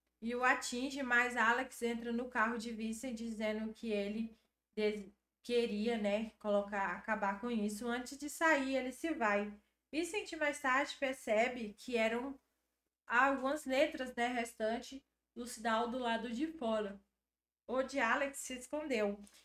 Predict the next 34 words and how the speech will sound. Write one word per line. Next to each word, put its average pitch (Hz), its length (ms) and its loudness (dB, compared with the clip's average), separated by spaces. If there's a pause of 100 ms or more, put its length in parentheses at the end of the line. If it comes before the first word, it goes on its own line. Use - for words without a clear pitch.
(220)
Ele 226 200 0
encontra 294 580 0
tudo 240 460 -6
ali 240 420 -4 (840)
de 214 120 -2
Alice, 208 300 -2
mas 233 240 2
é 240 60 2
informado 240 760 2
pela, 226 540 2
por 226 180 0
alguém 226 560 0 (460)
que 294 100 -6
não 285 180 2
é 262 80 4
o 269 60 0
suficiente 294 680 -4
para 254 240 -2
fazer 254 380 0
algo. 208 460 2
Então, 254 420 0
ele 277 160 4
é 254 80 0
levado 226 680 0 (1000)
a 196 580 -2 (680)
ter 233 260 0
um 240 160 -2
dia 220 300 -2
ali, 208 240 -2
né, 208 160 0
pra 214 260 -2
ele. 202 300 -2
Logo 214 300 0
depois, 226 640 -2